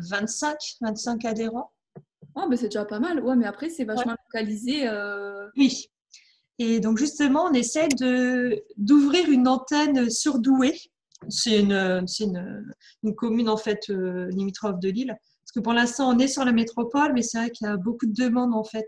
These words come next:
Speaker 1: euh, à l'extérieur. Donc, on est, là, on va essayer de créer une antenne sur Douai et faire bouger un petit peu les choses aussi de ce côté-là.
Speaker 2: Ben, c'est bien. Et qu'est-ce que vous avez comme projet, du coup, p-, futur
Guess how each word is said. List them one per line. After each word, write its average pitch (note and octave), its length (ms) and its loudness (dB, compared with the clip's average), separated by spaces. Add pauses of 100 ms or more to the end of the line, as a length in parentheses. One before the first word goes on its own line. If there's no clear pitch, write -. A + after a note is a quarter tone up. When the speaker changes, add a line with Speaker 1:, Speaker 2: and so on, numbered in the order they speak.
Speaker 1:
euh, G3 240 -8 (440)
à G3+ 120 2
l'extérieur. A#3+ 560 2
Donc, A3+ 200 0
on A3 100 2
est, G#3 220 2
là, A#3+ 160 2
on - 20 0
va G#3+ 140 2
essayer A3+ 240 -2
de - 40 -14
créer A#3+ 220 -2
une A3+ 120 0
antenne A3+ 320 -6
sur A3 200 -10
Douai G3+ 480 -4 (500)
et G3 160 -2
faire - 180 0
bouger G3+ 240 -2
un A3 80 4
petit A3 180 -8
peu G#3+ 100 -6
les G3 120 0
choses G3+ 260 -4
aussi G3+ 240 -6
de A3+ 60 -8
ce A3 120 -8
côté-là. G#3 460 -10 (480)
Speaker 2:
Ben, A3 100 -6
c'est A3 140 -6
bien. E4 200 -4 (140)
Et C4 100 -6
qu'est-ce D4+ 200 -6
que E4 80 -6
vous D4 160 -4
avez C#4 180 -2
comme C#4+ 220 -2
projet, C4+ 340 0
du C4 160 -2
coup, C4+ 200 -8
p-, A#3+ 260 0
futur B3 640 -4